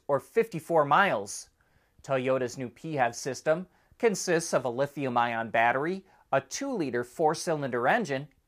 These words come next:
and an electric motor that combine for roughly two hundred and twenty horsepower. However, we haven't seen any specs on the motor or the battery yet. The new Prius plug-in will go on sale in Japan on March fifteenth,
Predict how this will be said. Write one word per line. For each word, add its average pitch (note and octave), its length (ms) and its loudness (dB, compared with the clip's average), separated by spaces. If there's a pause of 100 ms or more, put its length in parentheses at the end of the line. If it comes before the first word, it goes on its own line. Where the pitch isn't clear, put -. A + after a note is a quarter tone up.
and A#3+ 280 0
an F#3 140 0
electric E3+ 540 0
motor E3+ 480 2 (320)
that G#3+ 160 2
combine D#3 380 6
for D3+ 160 -4
roughly C#3 400 2
two E3 240 -8
hundred C#3+ 280 -4
and C3 140 -6
twenty C3+ 280 -6
horsepower. A#2 840 0 (420)
However, C#3 720 6 (240)
we A#3+ 380 -4
haven't A#2+ 420 0
seen C3 360 -8
any G3 220 -4
specs - 500 2
on C3+ 200 4
the A#2+ 80 -2
motor D#3+ 460 4 (100)
or A3+ 220 6
the F3 100 2
battery G#3+ 480 6
yet. B2 320 2 (680)
The C3+ 120 -2
new C3+ 180 -2
Prius D3 420 -6
plug-in C#3 520 2
will A2+ 100 -4
go C#3 220 2
on B2+ 180 2
sale C#3+ 380 0
in B2+ 100 -2
Japan C#3 500 -6
on A2+ 160 -4
March C3+ 300 2
fifteenth, C#3+ 680 -6